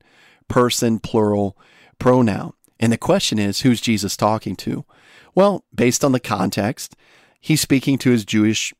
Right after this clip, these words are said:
audience. He's speaking to his disciples that are there. He's speaking to the groups, uh, that are now listening to him. And he's talking, remember again, this is so important to remember in context, that this group that he's speaking to on this day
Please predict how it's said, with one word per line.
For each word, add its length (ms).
audience. 440
He's 140
speaking 340
to 100
his 120
disciples 560
that 140
are 60
there. 200
He's 120
speaking 340
to 120
the 100
groups, 640
uh, 160
that 160
are 60
now 160
listening 480
to 120
him. 300
And 140
he's 160
talking, 600
remember 340
again, 280
this 200
is 80
so 220
important 340
to 60
remember 360
in 60
context, 480
that 300
this 260
group 280
that 140
he's 200
speaking 640
to 260
on 140
this 220
day 540